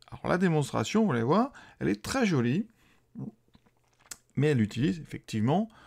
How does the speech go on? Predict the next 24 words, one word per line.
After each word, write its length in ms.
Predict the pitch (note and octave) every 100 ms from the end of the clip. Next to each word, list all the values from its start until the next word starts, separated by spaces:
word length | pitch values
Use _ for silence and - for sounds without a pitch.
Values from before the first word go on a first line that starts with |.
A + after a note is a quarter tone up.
| - -
hein, 120 | A#2
des 120 | G#2+ G#2+
notions 480 | G#2+ - F#3+ B3 - - - _
qui 120 | -
sont 80 | E3
un 60 |
petit 180 | C#3+ C3+
peu 140 | E3
nouvelles 360 | D3 C3+ F#3+ C4
pour 240 | - D#3
tous, 420 | - C#3 - - _ _ _ _
pour 140 | D3+ C#3+
beaucoup 320 | D3 C#3+ -
plutôt. 340 | - - - _ _ - -
La 140 | C#3 D#3
première 400 | - A#3 A#3 G#3
chose, 300 | A3+ G3 A#2 -
bien 320 | A#2 A#2+ E3+
sûr, 280 | F#3 - C4+
ça 180 | - A2
va 100 | D3
être 80 | G3
de 120 | A2+
définir 720 | G#2+ E3 F3+ - G2+ G2+ C#3+